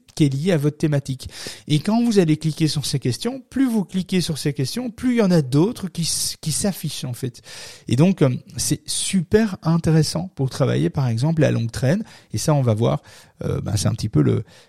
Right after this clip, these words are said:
le sujet, euh, euh, de demain. Alors, il y a un autre outil, je sais jamais comment le prononcer, cet outil, c'est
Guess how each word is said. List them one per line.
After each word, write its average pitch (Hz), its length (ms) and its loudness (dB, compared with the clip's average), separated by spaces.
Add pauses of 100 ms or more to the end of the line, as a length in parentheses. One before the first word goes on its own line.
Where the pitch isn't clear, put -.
(140)
le 113 160 4
sujet, 123 540 4
euh, 107 500 2 (460)
euh, 104 480 2
de 127 160 4
demain. 120 300 4 (1040)
Alors, 135 320 6
il 143 60 0
y 135 40 6
a 143 60 6
un 160 80 6
autre 214 220 0
outil, 151 400 -2
je - 80 -14
sais 160 120 -2
jamais 202 200 2
comment 185 180 4
le 135 60 2
prononcer, 120 480 -2
cet - 240 -8
outil, 120 320 -8 (340)
c'est 120 320 2